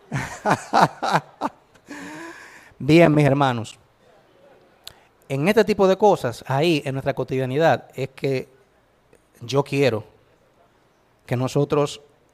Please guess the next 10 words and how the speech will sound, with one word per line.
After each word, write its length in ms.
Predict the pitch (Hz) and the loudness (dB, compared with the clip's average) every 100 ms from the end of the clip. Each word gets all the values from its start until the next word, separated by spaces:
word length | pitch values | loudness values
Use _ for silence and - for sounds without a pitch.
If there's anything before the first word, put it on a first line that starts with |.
| _ _ _ _ | _ _ _ _
llevemos 400 | - 127 156 190 | -2 0 2 4
a 20 | |
la 120 | 175 - | 4 4
práctica 420 | 147 139 113 107 | 2 2 -2 -6
estas 220 | - 127 | -6 -6
enseñanzas 580 | 131 127 127 131 135 - | -4 -4 -4 -4 -6 -8
prácticas 520 | 135 175 214 156 127 | -4 -2 -4 -8 -10
que 60 | - | -10
estamos 320 | - 110 104 | -8 -6 -8
viendo. 360 | 98 85 90 | -10 -12 -18